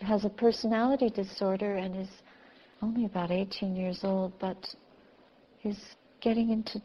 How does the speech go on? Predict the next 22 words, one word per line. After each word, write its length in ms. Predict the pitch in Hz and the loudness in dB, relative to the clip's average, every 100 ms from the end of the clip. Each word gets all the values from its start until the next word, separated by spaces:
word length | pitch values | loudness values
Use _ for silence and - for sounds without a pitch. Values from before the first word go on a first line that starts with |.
| - - - | -14 -20 -2
serious 440 | 254 247 240 - | 2 4 2 -4
trouble. 340 | - 269 214 170 - - _ _ _ _ _ _ - - _ - - _ _ - | -4 -2 -2 -6 -14 -20 _ _ _ _ _ _ -20 -20 _ -20 -20 _ _ -6
Cannot 380 | 214 202 196 196 - - - - - - | -2 0 0 -4 -14 -16 -20 -20 -20 -4
act 420 | 208 202 196 - - - - - - | -2 -2 -6 -14 -18 -20 -20 -8 -2
well, 440 | 202 202 190 185 - - - - - - - - - - | 0 2 0 -4 -12 -20 -20 -20 -20 -20 -20 -20 -20 -10
cannot 320 | - 226 202 - - | -4 0 0 -2 0
function 480 | 226 - 220 196 | 0 0 -2 0
well 360 | 202 208 196 196 196 | 0 -2 -4 -6 -6
on 160 | 202 | -4
her 220 | 185 190 - | -4 -6 -4
own, 340 | 202 196 196 - | -2 -2 -4 -2
and 100 | 196 | 4
even 360 | 226 220 202 | 4 6 2
with 160 | 196 190 | 0 -4
supervision. 720 | - 202 196 190 208 - 185 - - - - - - - - 220 | -6 -4 -2 0 0 -2 -8 -12 -20 -20 -20 -20 -20 -20 -6 4
Always 300 | 233 254 - | 6 6 8
getting 260 | 240 226 220 | 6 6 4
into 240 | 214 - | 0 -2
very 200 | 208 202 | 0 0
dangerous 720 | 190 196 202 214 208 196 - - - | 2 2 2 2 0 -2 -4 -16 -10
situations 920 | - 196 - 196 190 190 - 185 185 - - - - _ _ _ _ _ _ | -6 -6 -4 -4 -2 -4 -6 -8 -12 -18 -20 -20 -20 _ _ _ _ _ _
and 400 | - 202 196 202 | -2 0 -2 -4